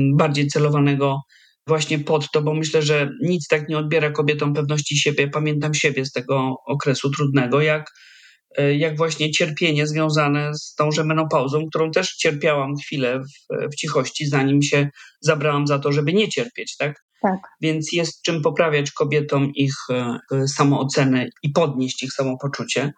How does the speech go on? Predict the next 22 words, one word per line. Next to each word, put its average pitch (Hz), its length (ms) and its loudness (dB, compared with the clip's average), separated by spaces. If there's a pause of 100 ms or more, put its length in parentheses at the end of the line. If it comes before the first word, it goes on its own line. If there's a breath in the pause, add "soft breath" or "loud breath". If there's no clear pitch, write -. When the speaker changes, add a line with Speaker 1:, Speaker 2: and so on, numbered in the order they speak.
(380 loud breath)
Speaker 1:
I 160 80 -2
bardzo 147 240 2
bym 147 120 -2
chciała 139 260 0
do 131 140 -2
tego 123 460 -2
wrócić. - 360 -4
A 151 40 2
gdybyś 233 320 0
jeszcze 240 200 2
jedno 156 280 0
zdanie 143 320 2
na 151 80 2
koniec, 143 400 0
tak 143 220 0
podsumowując, 147 1000 0 (600 soft breath)
jako 156 280 0
cudowna 151 440 -2
gościni 143 540 0
tego 135 280 0
podcastu, 135 680 -2
przekazać 147 560 -2